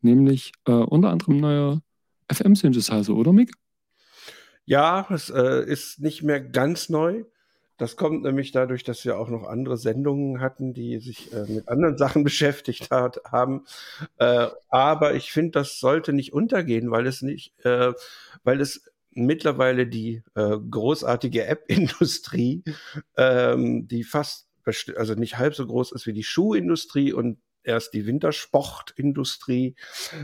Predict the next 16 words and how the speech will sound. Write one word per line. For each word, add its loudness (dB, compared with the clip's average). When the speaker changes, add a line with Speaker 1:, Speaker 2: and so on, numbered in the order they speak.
Speaker 2:
Ähm, 4
es -4
gibt 0
nämlich 0
jetzt -2
einen -2
F-M-Synthesizer, -2
der 0
faktisch -12
dem -2
Opsix 0
von 2
der 2
Idee 0
her -2
ähnelt 0